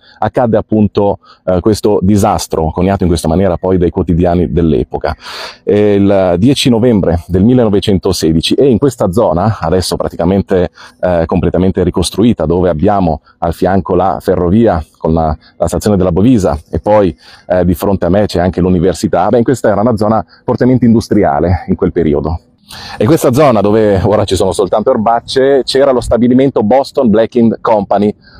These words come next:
uno stabilimento americano che produceva collante per calzature. Tutti gli stabilimenti della zona erano serviti da dei binari che erano collegati proprio qui dalla ferrovia,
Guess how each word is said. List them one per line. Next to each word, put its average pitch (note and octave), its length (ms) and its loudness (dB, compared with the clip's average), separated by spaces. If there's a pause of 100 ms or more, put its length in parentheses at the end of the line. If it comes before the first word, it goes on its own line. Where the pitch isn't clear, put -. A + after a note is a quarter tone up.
uno G2 100 -4
stabilimento G2 880 0
americano A2 680 0
che G#2 200 0
produceva G2+ 800 0 (200)
collante A2 500 0
per F2 340 0
calzature. E2+ 680 -4 (500)
Tutti F#3 200 2
gli D#3 120 4
stabilimenti D3+ 400 2
della D3 180 2
zona F3+ 200 2
erano B2 180 2
serviti C#3 560 0
da A2+ 120 2
dei A#2 200 4
binari G2 540 2
che A#2 200 2
erano G#2+ 260 2
collegati G2 560 0
proprio F2+ 280 -4
qui G#2+ 100 -2
dalla F2 200 0
ferrovia, G2+ 600 0